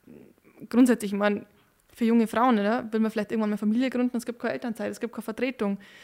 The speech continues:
Also das ist schon einfach unattraktiv generell, so kommunalpolitisches Mandat. Ist einfach, es ist schlecht bezahlt, es sind schlechte Arbeitszeiten, das ist nicht vorhersehbar, man kann überhaupt nicht Einfluss nehmen, wann die Termine sind, die sind einfach, ja. Und, ähm,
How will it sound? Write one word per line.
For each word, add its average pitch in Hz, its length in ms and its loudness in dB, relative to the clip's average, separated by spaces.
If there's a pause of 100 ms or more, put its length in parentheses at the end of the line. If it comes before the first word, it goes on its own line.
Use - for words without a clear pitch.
(240)
Also 214 200 -2
das 220 180 -2
ist - 240 -8
schon 247 320 0 (440)
einfach 226 260 0
unattraktiv 226 800 0 (160)
generell, 202 460 -2
so 208 120 -12
kommunalpolitisches 214 680 -6
Mandat. 208 320 -8
Ist 214 100 -14
einfach, 214 400 -10
es 214 160 -14
ist 220 120 -8
schlecht 226 220 -4
bezahlt, 247 440 0
es 233 120 -6
sind 214 160 -4
schlechte - 300 -6
Arbeitszeiten, 240 640 -2
das 214 140 -6
ist 214 220 -12 (320)
nicht 220 160 0
vorhersehbar, 226 500 0
man 220 160 -2
kann 220 140 0
überhaupt 214 440 -4
nicht 208 140 0
Einfluss 240 300 -2
nehmen, 220 200 0
wann 220 100 0
die 214 80 2
Termine 208 320 2
sind, 226 200 2
die 226 60 2
sind 196 160 -6
einfach, 277 420 -6
ja. 247 180 -6 (440)
Und, 208 420 -4
ähm, 202 400 -4